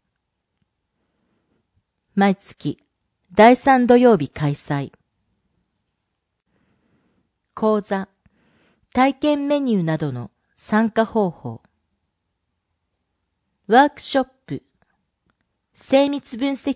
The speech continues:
機器で調べてみよう。バックヤードツアーは、事前のお申し込みをお勧めしております。当日でも可能。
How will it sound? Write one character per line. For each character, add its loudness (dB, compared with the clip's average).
機 -20
器 -8
で -8
調 0
べ -2
て -6
み -6
よ -6
う。 -20
バ 2
ッ -14
ク -6
ヤ 4
ー 2
ド -2
ツ -4
ア 2
ー -6
は、 -8
事 -8
前 4
の -2
お 0
申 -2
し -12
込 -2
み 0
を -4
お -4
勧 -8
め 0
し -16
て -2
お 0
り -10
ま -8
す。 -20
当 2
日 -12
で -2
も 0
可 -8
能。 -8